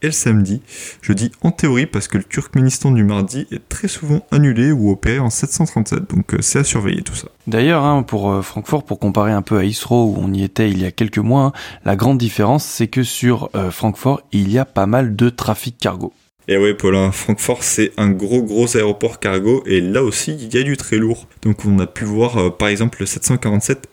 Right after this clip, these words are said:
Speaker 1: S F Airlines. Donc mis à part Liège, en Europe, euh, à l'heure actuelle, je sais pas où on peut en voir. Donc je, je pense que c'est vraiment le seul endroit où tu peux voir ce genre d'appareil.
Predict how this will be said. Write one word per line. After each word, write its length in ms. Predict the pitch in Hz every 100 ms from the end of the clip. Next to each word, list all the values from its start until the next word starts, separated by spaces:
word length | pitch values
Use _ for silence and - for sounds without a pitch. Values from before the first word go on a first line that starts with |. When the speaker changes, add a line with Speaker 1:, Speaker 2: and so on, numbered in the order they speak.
| 160
Speaker 1:
S 240 | 156 165
F 120 | 160
Airlines. 360 | 139 104 104 139 - - - - -
Donc 180 | 107 -
mis 180 | 120 123
à 60 |
part 200 | 120 113
Liège, 300 | 101 110 120
en 80 | 92
Europe, 360 | 90 92 107 -
euh, 100 | - -
à 80 | 98
l'heure 160 | 104
actuelle, 380 | 104 - 113 110
je 200 | 113 -
sais 100 | - - _
pas 100 | 160
où 120 | 151
on 120 | 131 120
peut 180 | -
en 100 | 120
voir. 340 | 98 90 - - -
Donc 160 | - 113
je, 200 | - 55 - - -
je 100 | -
pense 220 | - 120 -
que 100 | 101
c'est 140 | -
vraiment 320 | 95 95 117
le 100 | 107
seul 220 | - -
endroit 240 | 135 101 123
où 40 |
tu 100 | -
peux 100 | -
voir 160 | 98 -
ce 140 | -
genre 160 | 98 110
d'appareil. 420 | 107 - - 110